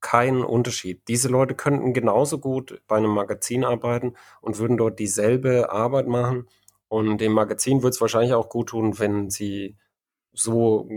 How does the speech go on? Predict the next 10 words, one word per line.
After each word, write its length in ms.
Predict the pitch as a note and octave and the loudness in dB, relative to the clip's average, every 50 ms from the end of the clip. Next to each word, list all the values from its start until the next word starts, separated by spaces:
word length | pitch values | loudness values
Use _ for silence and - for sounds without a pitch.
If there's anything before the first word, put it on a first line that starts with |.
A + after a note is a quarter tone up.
| - - F#2 | -12 -12 -12
so 240 | G2+ A2+ A2+ A2 G#2 | -8 -4 -2 -2 0
intensiven 960 | F#2 D#2+ - C2+ _ _ A#2+ B2+ A#2+ B2 A#2 A2+ A2+ G#2 A2+ A#2 A2+ A#2 A#2 | -2 -4 -6 -12 _ _ -6 -2 0 2 2 2 2 2 0 0 0 0 2
Leserkontakt 800 | G#2+ G#2+ A2 A#2+ B2 A#2+ G#2+ - A#2+ A2+ G#2+ A2 A2+ A2 - - | 2 2 2 4 2 2 2 2 0 0 0 0 -2 -4 -2 -2
hätten, 340 | A#2 A#2 A#2+ A2+ G#2+ G#2 G#2 | -2 0 0 0 0 -2 -2
wie 60 | A2 | -4
es 120 | G#2+ - - | -4 -2 0
halt 160 | G#2+ G#2+ G#2 | 0 0 0
diese 200 | G#2+ G#2 G#2+ F#2 | 0 0 0 0
Influencer 580 | F#2+ A2 - - F#2+ F2+ F2+ F2+ - E2+ E2 F2+ | 0 0 0 0 0 0 0 -2 -2 -2 -2 -2
da 300 | F2 E2 E2+ F2 F2+ - | -2 -2 -2 -2 -4 -8